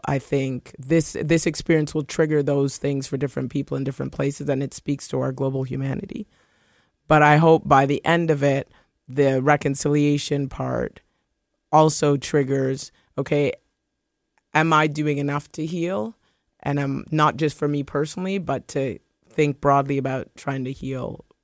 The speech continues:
trying to be a part of the healing process for community, um, uh, for countries, for communities, for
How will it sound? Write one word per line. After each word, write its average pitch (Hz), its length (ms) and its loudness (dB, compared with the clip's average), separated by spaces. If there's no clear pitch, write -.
trying 180 200 4
to 170 60 2
be 165 140 2
a 160 60 4
part 151 260 2
of 143 100 2
the 147 80 0
healing 143 280 0
process 131 420 -6
for 131 400 -6
community, 135 600 -4
um, 127 580 -4
uh, 135 120 -2
for 139 220 -2
countries, 139 480 -2
for 139 160 -8
communities, 135 540 -4
for 127 420 -6